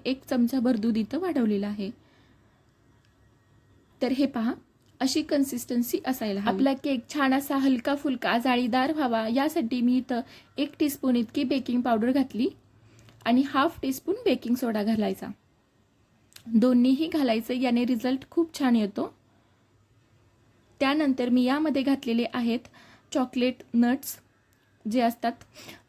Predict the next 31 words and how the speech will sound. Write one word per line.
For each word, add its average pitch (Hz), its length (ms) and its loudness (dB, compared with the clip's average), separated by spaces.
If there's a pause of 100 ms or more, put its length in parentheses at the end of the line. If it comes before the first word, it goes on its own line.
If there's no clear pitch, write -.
तर 269 220 2
तुम्हाला 285 280 4
हवं 294 340 2
तर 269 80 0
इथं 269 320 2
तुम्ही, 254 300 0 (120)
अ, 220 200 0 (100)
संपूर्णपणे 262 580 0
स्किप 277 320 -6
करू 269 180 0
शकतात 277 460 -2 (440)
किंवा 262 220 2
डार्क 247 360 -2
चॉकलेट 269 360 -2
घालायचं 240 400 -2
असेल 269 360 -2
तरीही 247 280 2
घालू 214 240 0
शकतात 208 340 -10 (1200)
किंवा 269 220 2
आपली 254 320 0
नेहमीची 269 540 2
Cadbury 240 340 0
Dairy 247 240 2
Milk 247 300 0
असते, 269 340 -4 (180)
तीसुद्धा 262 400 0
चॉप 254 280 -2
करून 262 220 -2
घालू 285 220 0
शकता. 208 340 -8